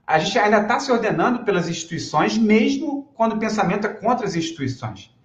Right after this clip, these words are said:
Então, no, no caso do, do covid, é uma coisa que não tem resposta, né? A gente não sabe como que o covid começou. A gente sabe que, é, a, o, os primeiros casos foram reportados na China, é, que o, no, no mercado de Wuhan,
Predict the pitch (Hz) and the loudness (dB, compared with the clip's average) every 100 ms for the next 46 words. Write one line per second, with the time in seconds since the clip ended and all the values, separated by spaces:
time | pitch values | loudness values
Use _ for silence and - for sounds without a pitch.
0 | _ _ _ - 180 233 262 240 - 202 | _ _ _ -12 0 2 4 2 0 -2
1 | 208 208 196 190 175 156 131 117 - _ | 4 4 4 4 4 6 4 0 -8 _
2 | _ _ _ _ - 147 185 196 - - | _ _ _ _ -12 -6 4 6 6 4
3 | 247 196 202 208 233 226 240 220 226 202 | 0 2 2 4 2 0 0 0 2 0
4 | 185 208 208 - 151 147 170 196 175 180 | 2 2 2 2 0 0 0 0 2 2
5 | 170 - 160 - - 143 143 131 135 - | 2 0 -2 -2 -6 -6 0 0 0 -2
6 | 123 117 208 214 214 - _ - 127 139 | -2 0 4 2 0 -10 _ -8 -6 2
7 | 156 156 151 147 143 139 - _ _ - | 4 4 0 -2 -2 -4 -14 _ _ 0
8 | 131 123 120 127 139 135 135 131 131 - | 4 6 8 8 6 4 2 -2 -4 -4
9 | 143 156 - 151 143 - 147 139 139 117 | 0 2 2 2 0 0 0 2 2 4
10 | 131 120 117 113 - 117 220 285 - _ | 4 2 2 -2 -2 -2 -2 -2 -8 _
11 | _ _ _ _ _ - 160 156 143 123 | _ _ _ _ _ -8 0 4 4 4
12 | 107 104 - - - _ 151 156 147 139 | 2 -2 -10 -20 -20 _ 0 6 8 8
13 | 139 143 185 170 - 165 170 - 156 123 | 8 4 4 4 2 2 2 2 2 2
14 | 131 139 226 226 - | 0 2 2 0 -10